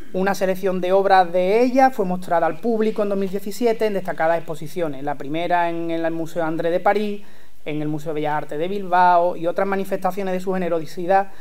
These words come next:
son, por ejemplo, donaciones de obras de arte a museos, como el retrato de la Marquesa de Espeja de Madrazo al Museo del Prado, o el triunfo del amor sobre la guerra de Paret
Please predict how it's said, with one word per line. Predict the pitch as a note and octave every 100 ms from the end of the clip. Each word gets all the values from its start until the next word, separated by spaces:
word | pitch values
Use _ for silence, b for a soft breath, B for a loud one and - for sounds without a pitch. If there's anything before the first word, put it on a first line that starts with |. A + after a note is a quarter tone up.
| B
son, | - F#3+ G3
por | G3+
ejemplo, | G#3 G#3+ G3+ G3+ A3 G#3+
donaciones | F3+ E3+ - G3 F#3
de |
obras | F#3+ F#3 E3+
de | E3+
arte | G3 F#3+ F3+
a |
museos, | G3 F#3+ F#3+ F3+ F3+ F3+
como | E3+ D#3 D3+
el |
retrato | C#3+ C#3+ F3+ F#3
de | F3+
la | F#3
Marquesa | F#3 F3 F3+ F3
de |
Espeja | E3 - F#3 D#3
de | D3+
Madrazo | F#3 F#3 F3+ F3
al | D3
Museo | D3+ F#3
del | F#3+
Prado, | G3+ G3+ F3 F3+ b b b
o | G3+
el | A3
triunfo | A3+ A#3 A3+ G#3+
del | G#3+
amor | G3 G3+
sobre | G3 G3 G3
la | F#3+
guerra | G3+ F#3+ E3+
de | D3+
Paret | G3 G3 G3